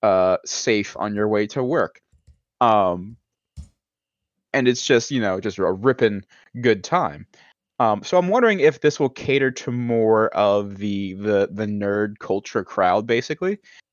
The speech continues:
And I mean, like, looking at the locations, like, like Las Vegas and whatnot, and Austin and Denver and Chicago, like, a lot of these places,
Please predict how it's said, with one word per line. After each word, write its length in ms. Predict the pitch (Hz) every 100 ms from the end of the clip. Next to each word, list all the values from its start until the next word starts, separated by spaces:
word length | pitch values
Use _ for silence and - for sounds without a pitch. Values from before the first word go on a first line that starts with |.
| _
And 100 | 151
I 60 | 160
mean, 200 | 165 170
like, 280 | 151 151 - _ _ _
looking 260 | 143 180 202
at 80 | 185
the 80 | 143
locations, 560 | 123 - 131 127 117
like, 180 | 101 101 - -
like 200 | 104 92
Las 300 | 104 104 101
Vegas 400 | 95 101 101 -
and 120 | 98
whatnot, 460 | 95 - 95 95 -
and 460 | 92 92 90 90 82
Austin 640 | 87 95 - - 98 92
and 200 | 82 90
Denver 260 | 92 95 95
and 100 | 90
Chicago, 420 | 95 - 117 92
like, 160 | 107 -
a 40 |
lot 140 | 117 180
of 80 |
these 120 | 220 -
places, 680 | - 120 123 113 101 98